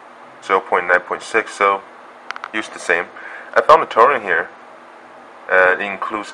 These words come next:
everything that you need except for the patch. So what we're gonna do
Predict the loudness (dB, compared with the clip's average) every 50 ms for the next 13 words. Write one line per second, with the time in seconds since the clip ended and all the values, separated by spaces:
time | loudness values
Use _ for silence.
0 | -2 -2 -2 -2 -2 -8 -10 -10 -8 -4 -2 -2 -2 -2 -4 -10 -10 -10 -10 -10
1 | -8 -6 -6 -6 -2 0 0 0 0 0 -4 -4 -4 -4 -2 -2 -2 -2 -4 -10
2 | -14 -14 -16 -18 -20 -20 -20 -20 -20 -20 -20 -20 -20 -20 -20 -20 -20 -20 -20 -20
3 | -20 -20 -20 -20 -20 -20 -18 -12 -4 0 2 4 4 4 2 2 0 -2 0 2
4 | 4 4 4 4 0 -2 -2 -2 -2 -4 -6